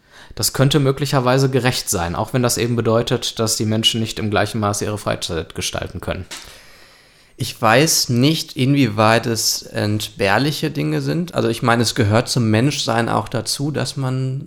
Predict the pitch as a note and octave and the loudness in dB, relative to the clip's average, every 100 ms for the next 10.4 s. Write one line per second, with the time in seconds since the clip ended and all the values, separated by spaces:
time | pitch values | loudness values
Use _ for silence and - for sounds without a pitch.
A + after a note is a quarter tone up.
0 | - B2+ A2+ - - - G#2+ A#2 A#2 A2 | -12 -10 -10 -8 -6 0 0 2 0 -2
1 | - G#2+ - - - D3 B2+ C#3+ - - | -4 -4 -4 -6 -6 -4 -2 -4 -6 -8
2 | A2 G#2 A#2 - A#2 - A#2+ A2 G#2 A2+ | -2 0 -2 -4 -6 -4 0 2 2 0
3 | A#2 A2 G#2+ G2+ A2 - C3+ C#3 - C#3+ | 0 -6 -6 -4 -4 -4 -10 -8 -8 -6
4 | D3 - - - - G#2 G#2 A#2 C3+ C3+ | -6 -10 -20 -18 -6 -4 -2 2 4 6
5 | G#2+ A2+ B2 B2 A#2 A2 A2+ A2+ A2 A2 | 6 6 6 4 4 2 2 0 2 2
6 | A2+ G#2 A2+ - - G#2 G#2+ G2+ - G#2 | 2 0 0 -2 -6 -2 0 0 -2 -4
7 | - A#2+ - G#2 G#2+ G#2 - - - _ | 0 -2 0 2 2 0 -6 -20 -20 _
8 | _ - - G#2+ G#2 G#2+ A#2+ C3+ A2 G#2 | _ -20 -4 0 0 2 2 2 0 0
9 | G2 G#2+ - G2 - A2+ G#2+ G#2+ A2 A2 | -2 -4 -4 -6 -4 -4 -4 -2 -2 -2
10 | - - G#2 | -2 0 0